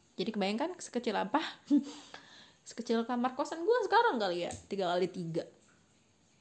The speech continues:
Enggak sih, kayaknya tuh empat kali dua setengah.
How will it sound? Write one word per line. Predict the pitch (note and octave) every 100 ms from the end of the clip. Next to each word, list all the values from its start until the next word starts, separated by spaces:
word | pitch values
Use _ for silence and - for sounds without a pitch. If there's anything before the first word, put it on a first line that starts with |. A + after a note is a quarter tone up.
| -
Enggak | G3+ F#3 -
sih, |
kayaknya | F#3+ G3+
tuh | A3+ A#3 G#3
empat | G3 -
kali | G3+ F#3 F#3 F#3 F#3 F3+
dua | F#3
setengah. | F#3 G3 F3+